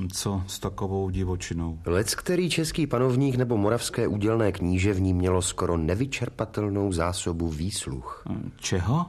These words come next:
Speaker 2: Výsluh. Pro zasloužilé bojovníky. Tu se daroval ten kus hvozdu, tam zase onen.
Speaker 1: Takže nám onoho pralesa začalo poněkud ubývat.
Speaker 2: Ano, klučilo se.
Speaker 1: Neboli kácelo.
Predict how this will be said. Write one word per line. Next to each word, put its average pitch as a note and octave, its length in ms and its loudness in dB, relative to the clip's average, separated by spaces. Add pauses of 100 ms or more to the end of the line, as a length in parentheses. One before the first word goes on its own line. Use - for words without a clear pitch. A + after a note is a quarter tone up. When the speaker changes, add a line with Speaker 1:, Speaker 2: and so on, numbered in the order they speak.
Speaker 2:
Výsluh. D#2+ 1120 -2 (480)
Pro F#2+ 180 2
zasloužilé G2 600 2
bojovníky. E2 720 0 (520)
Tu D3+ 120 -2
se - 160 2
daroval F#2+ 480 4
ten A2 260 2
kus G2 260 -4
hvozdu, F2+ 800 2
tam D#2 200 0
zase D#2 320 -4
onen. F#2 600 2
Speaker 1:
Takže C3 560 0
nám A2+ 360 0
onoho A2 320 2
pralesa G#2 560 -2 (320)
začalo G2 440 -2
poněkud F#2+ 500 -2
ubývat. D#2+ 680 -2
Speaker 2:
Ano, G2+ 380 2 (160)
klučilo F#2+ 560 0
se. F#2 340 -4
Speaker 1:
Neboli E2+ 380 -2
kácelo. E2+ 800 -2